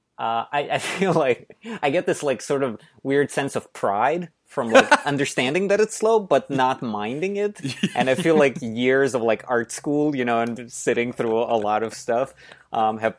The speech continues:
Speaker 1: totally, like, you know, like, like, flexed that muscle. I've got a really, really good slow movie muscle. Um, so yeah, it is a really, really slow movie. I feel like it, it, it's almost like we have to warn people if they're gonna run out and watch it now. Like, you have to be ready for something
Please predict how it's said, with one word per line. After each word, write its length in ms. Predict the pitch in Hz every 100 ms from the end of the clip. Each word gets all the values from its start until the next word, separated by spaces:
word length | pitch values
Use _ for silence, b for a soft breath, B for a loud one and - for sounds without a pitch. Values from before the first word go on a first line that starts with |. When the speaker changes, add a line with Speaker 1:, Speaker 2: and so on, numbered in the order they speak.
| _
Speaker 1:
totally, 380 | - 123 120 120
like, 240 | 110 113
you 60 | 117
know, 160 | 107 107
like, 200 | 110 107
like, 220 | 110 104
flexed 360 | - 131 123 -
that 240 | 110 107
muscle. 440 | 110 104 - 98 92
I've 100 | 92
got 120 | 104
a 40 |
really, 320 | 104 107 104 - -
really 240 | 117 107
good 360 | 95 107 101 95 _
slow 260 | - - 104
movie 280 | 104 101 98
muscle. 360 | 98 95 - b b b b
Um, 300 | - 127 135 - _
so 120 | -
yeah, 120 | 233
it 80 | -
is 140 | 208 214
a 60 |
really, 280 | 185 190 165 - -
really 380 | 143 156 139 120
slow 360 | - - 139
movie. 280 | 127 131 107
I 40 | 101
feel 140 | 151
like 120 | 143
it, 120 | 135 110
it, 420 | 139 135 143 - -
it's 240 | 127 -
almost 220 | 151 147 139
like 120 | 127
we 80 | 117
have 180 | 139
to 60 | -
warn 320 | 107 113 127
people 280 | 123 104 107
if 60 | 98
they're 120 | 107
gonna 200 | 101 104
run 180 | 101 107
out 180 | 104 -
and 120 | 98
watch 260 | 101 120 -
it 100 | 92
now. 200 | 98 92
Like, 320 | 95 98 -
you 120 | 123
have 220 | 110 131 131
to 60 |
be 140 | 110 110
ready 280 | 104 104 95
for 140 | -
something 440 | - 113 104 101